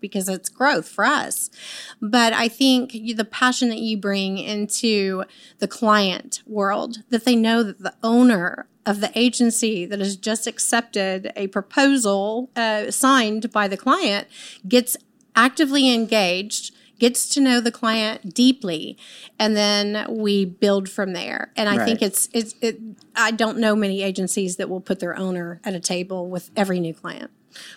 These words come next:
Speaker 2: Well, I feel like there are a couple things that I, I stand on, and one is that it needs to be, and, and you alluded to it, it needs to be a good fit for both sides.
Speaker 1: Yeah.
Speaker 2: If it's not a win-win,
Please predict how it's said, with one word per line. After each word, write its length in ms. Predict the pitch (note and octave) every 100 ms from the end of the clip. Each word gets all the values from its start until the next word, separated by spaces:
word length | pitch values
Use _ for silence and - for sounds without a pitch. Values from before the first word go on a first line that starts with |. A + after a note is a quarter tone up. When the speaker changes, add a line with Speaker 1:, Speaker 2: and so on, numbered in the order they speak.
| -
Speaker 2:
Well, 420 | G3 F#3+ F3+ - - -
I 80 | F#3+ - -
feel 220 | G#3+ G3+
like 520 | E3+ D3+ C#3+ - _ _ _ _ _ _ _ _ _ -
there 320 | C3+ D#3+ D3+
are 100 | D3
a 60 | C#3
couple 300 | E3 D3+ D3+
things 340 | D3 C#3 C3+
that 120 | C3+
I, 480 | A#2+ B2 B2+ C3 - _ _ _
I 120 | B2+ C3+
stand 520 | - - C3 C3+ B2
on, 360 | G#2+ A2 G#2 -
and 240 | B2 B2+
one 220 | C3+ C#3
is 160 | C3+ -
that 260 | B2+ A#2 -
it 120 | A#2+
needs 280 | B2+ C3 -
to 80 | A#2
be, 380 | B2+ B2 A#2+ _ -
and, 260 | C3+ C3 -
and 200 | C3 D3
you 120 | C#3+
alluded 380 | C3+ C#3+ C3+ B2
to 140 | B2 A#2+
it, 60 |
it 60 | A#2
needs 220 | C#3+ C3+
to 80 | C#3
be 140 | C#3
a 60 | A#2+
good 260 | C#3 B2+
fit 220 | - A#2+ -
for 100 | G#2+
both 340 | - A2+ G#2
sides. 500 | - G2+ E2 C2+ - -
Speaker 1:
Yeah. 140 | G3 G3 -
Speaker 2:
If 160 | B2+ B2
it's 180 | B2+ B2+
not 380 | C#3 C#3 C#3 A2
a 60 |
win-win, 760 | B2+ C3 B2 B2 B2+ B2 A#2+